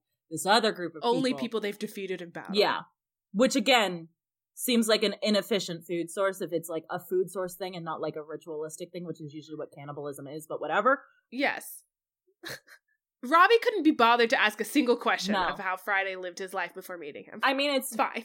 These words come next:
Speaker 1: it's <laughs> not, it's not like he would have gotten answers because I'm sure there were linguistic gaps that couldn't be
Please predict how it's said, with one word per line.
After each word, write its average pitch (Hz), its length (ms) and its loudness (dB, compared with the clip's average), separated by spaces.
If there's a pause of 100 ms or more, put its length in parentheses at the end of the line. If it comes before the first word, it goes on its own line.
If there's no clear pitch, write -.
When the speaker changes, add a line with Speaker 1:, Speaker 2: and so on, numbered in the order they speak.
Speaker 1:
it's 277 320 2
<laughs> - 0 -
not, 294 500 4 (360)
it's 247 200 4
not 277 280 6
like 254 160 2
he 285 100 0
would 226 140 2
have 220 120 0
gotten 202 280 2
answers 185 380 -10
because 185 220 -14
I'm 175 140 -10
sure 196 220 -6
there 175 140 -4
were 175 140 -4
linguistic 208 800 0
gaps 208 480 0
that 196 180 -2
couldn't 214 380 -2
be 190 260 -10